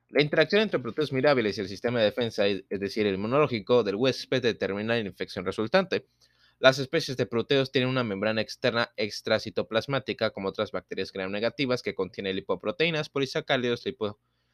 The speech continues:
lipopolisacáridos y una bicapa lipídica.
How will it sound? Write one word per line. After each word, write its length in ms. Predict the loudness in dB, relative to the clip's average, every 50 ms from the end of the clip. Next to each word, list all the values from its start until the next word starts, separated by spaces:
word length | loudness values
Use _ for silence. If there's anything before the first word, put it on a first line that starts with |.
| _ _
lipopolisacáridos 920 | 0 2 2 4 4 2 2 2 0 0 0 0 2 4 4 4 4 2 0
y 40 | -2
una 100 | -2 -2
bicapa 400 | -2 -2 -2 -2 -2 -2 0 -2
lipídica. 520 | -2 -2 -2 -2 -2 -2 -2 -2 -4 -6